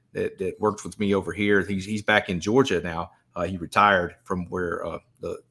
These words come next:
the chemical plant we work at. And, uh, he was the same way. I mean, he just, that, that slightest little tick, or it,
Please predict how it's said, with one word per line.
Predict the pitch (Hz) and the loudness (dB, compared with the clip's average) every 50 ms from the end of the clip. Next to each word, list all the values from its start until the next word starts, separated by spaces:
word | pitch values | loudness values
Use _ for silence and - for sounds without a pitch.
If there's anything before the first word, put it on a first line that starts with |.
| _ | _
the | _ - - | _ -16 -6
chemical | - 151 143 123 - 87 | -2 -2 -2 -2 -2 -6
plant | - - 95 90 - - | -6 -4 -6 -6 -6 -8
we | 90 87 | -10 -8
work | 82 85 76 - 85 | -8 -8 -8 -8 -12
at. | 85 - - _ _ _ _ _ _ _ _ _ _ _ _ _ _ - | -12 -12 -14 _ _ _ _ _ _ _ _ _ _ _ _ _ _ -6
And, | 95 98 98 95 92 92 | -2 0 2 2 2 2
uh, | 90 90 | 0 0
he | - 110 123 139 | 2 2 2 4
was | 123 117 - | 4 2 0
the | 107 | 0
same | 95 - 127 117 110 104 95 | 2 4 4 4 4 4 4
way. | 101 107 107 101 87 85 - _ _ | 4 4 4 4 2 -2 -8 _ _
I | 101 92 | -8 -4
mean, | 95 98 87 | -4 -2 0
he | 101 117 117 110 | 0 0 0 2
just, | 98 110 104 - - - | 2 2 0 0 0 -2
that, | 107 101 - - | -4 -4 -2 -4
that | 123 110 - | -4 -4 -4
slightest | - - - 117 113 110 104 104 - | -4 0 4 4 4 4 4 2 0
little | 117 120 107 104 87 | -2 0 0 0 -4
tick, | - - 127 120 123 120 - | 0 2 2 2 2 4 4
or | 107 98 98 | 4 4 4
it, | 90 - | 0 -2